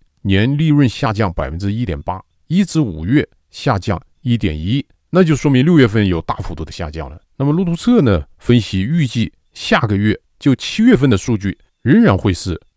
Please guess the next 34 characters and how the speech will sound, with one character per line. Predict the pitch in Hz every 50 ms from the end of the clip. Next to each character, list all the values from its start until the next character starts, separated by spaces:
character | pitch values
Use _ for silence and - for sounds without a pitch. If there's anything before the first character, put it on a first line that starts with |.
| _
下 | _ - - - 82 -
降 | 110 98 85 73
的。 | 71 73 _ _ _ _ _
路 | - 202 196
透 | 190
社 | 175 - 208 190
这 | - 190 156
个 | 147 143
报 | - - 165 147
道， | 131 151 139 123 110 104
这 | - - 127
个 | 117 107
结 | - _ - - - 90 90 101 135
论 | 175 208 240 214 147
呢 | 110 92 82
是 | - - - 87
值 | - - - 110 98
得 | 98 101
大 | 92 104
家 | 95 101 95
来 | 90 87
琢 | 85 - 90 76 78
磨 | 85 90 85
的。 | 78 82 - _ _ _ _
它 | - - 175
结 | 165 - - 113 156
论 | 202 247 240
呢 | 190 139 110 90 - _ _ _ _ _
是 | - - 135
这 | - 208
样 | 185 131 107 90 - _ _ _ _ -
描 | 90 87 92
述 | - - 117 98
的： | 87 78